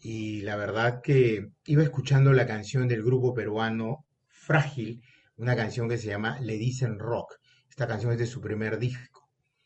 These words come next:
Entonces yo iba escuchando la canción y la, el coro dice, "Le dicen rock, le dicen rock". Y yo iba jugando con esa frase, eh, porque quería desligar en aquel entonces, quería desligar mi profesión como docente. Yo fui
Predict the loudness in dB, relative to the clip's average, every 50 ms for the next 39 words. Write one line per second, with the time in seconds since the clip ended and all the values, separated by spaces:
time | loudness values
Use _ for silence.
0 | -20 -20 _ _ -20 -20 -20 _ -16 -10 -6 -2 -2 -2 2 2 4 4 4 4
1 | 6 8 8 6 6 2 -2 0 2 4 4 4 4 4 4 4 4 2 0 -2
2 | -4 -6 -8 -8 -8 -8 -6 -2 -2 0 2 0 0 -2 -4 _ _ _ _ _
3 | _ _ _ _ _ -2 0 2 4 4 4 4 2 2 0 2 6 8 8 8
4 | 8 8 6 4 4 4 4 6 8 8 8 8 6 4 -2 _ _ _ _ -6
5 | -2 0 0 2 4 4 4 4 6 6 4 6 6 6 4 6 6 6 4 2
6 | 0 0 -2 -6 _ -20 -20 -20 _ -6 -2 0 2 2 2 4 4 4 4 4
7 | 6 6 6 6 6 6 6 6 4 4 4 2 0 0 -2 _ _ _ _ _
8 | _ _ _ -2 4 6 8 10 10 8 8 6 4 4 6 6 8 8 8 8
9 | 8 8 6 4 2 4 4 2 2 4 4 4 4 4 2 2 2 4 4 2
10 | 0 -4 _ _ _ _ _ _ _ _ -6 -6 -4 -2 0 2 2 2 0 0
11 | -4 -2 0 2 2 4 6 6 6 6 8 6 6 6 4 0 -2 -4 -2 -2
12 | 2 4 6 6 6 6 6 4 -2 -4 _ -4 -4 -2 -4 -4 -4 -4 0 0
13 | 2 0 0 2 2 2 2 2 0 -2 -6 -8 -6 -6 -6 -8 -10 -12 -8 -4
14 | 0 2 4 4 4 2 2 -2 -2 0 2 4 4 4 4 2 -2 -2 -2 -4
15 | -8 -6 -4 -2 0 0 0 0 0 0 -2 -4 -4 -6 -8 -4 0 0 0 0
16 | 0 -4 -8 -12 -10 -8 -8 -8 -6 -4 -4 -4 -4 -6 -8